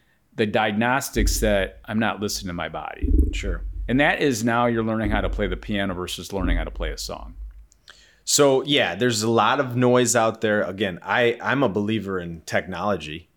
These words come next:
Speaker 2: I think we wanna use technology. I, you know, I use some of these m-, mail order saliva, blood, the breath is coming. Um,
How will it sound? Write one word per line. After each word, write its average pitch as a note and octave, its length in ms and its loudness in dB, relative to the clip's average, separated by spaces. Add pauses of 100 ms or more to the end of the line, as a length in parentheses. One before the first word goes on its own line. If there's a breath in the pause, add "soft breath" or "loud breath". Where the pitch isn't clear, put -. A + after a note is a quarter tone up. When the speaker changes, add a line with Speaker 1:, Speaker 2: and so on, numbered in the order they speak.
(120)
Speaker 2:
I E2+ 60 -16
think - 240 -10
we G#2 80 -8
wanna G2 220 -6
use F#2 260 -2
technology. F#2 800 -6
I, G#2 340 -2 (460 soft breath)
you G#2 140 -8
know, F#2+ 300 -8
I F#2 100 -6
use G2+ 300 -4
some G2 240 -2
of F#2+ 60 -4
these F#2 560 -6 (260)
m-, F#2 300 -10 (160)
mail G#2 380 -2
order G2+ 720 -4 (120)
saliva, F#2+ 840 -2 (120)
blood, G2 600 -4 (120)
the F#2+ 80 -14
breath F#2+ 360 -6
is F#2+ 120 -4
coming. F#2 460 -8 (460 soft breath)
Um, E2 420 -14